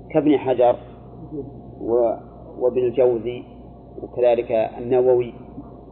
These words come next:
وطوائف من العلماء معروفين بالصلاح والإصلاح وحب الخير، ونعلم أنهم مشاهدون.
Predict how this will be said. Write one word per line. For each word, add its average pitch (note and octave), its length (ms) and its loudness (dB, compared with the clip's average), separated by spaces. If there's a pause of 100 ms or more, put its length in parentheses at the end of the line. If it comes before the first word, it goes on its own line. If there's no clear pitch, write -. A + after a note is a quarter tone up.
(140)
وطوائف - 640 -2
من C#3 100 2
العلماء C3 380 4 (880)
معروفين B2+ 440 4
بالصلاح A#2+ 540 0 (140)
والإصلاح C3 760 0
وحب C#3 140 0
الخير، E3 400 4 (1400)
ونعلم D#3 380 6
أنهم C#3 240 4
مشاهدون. G#2+ 440 -4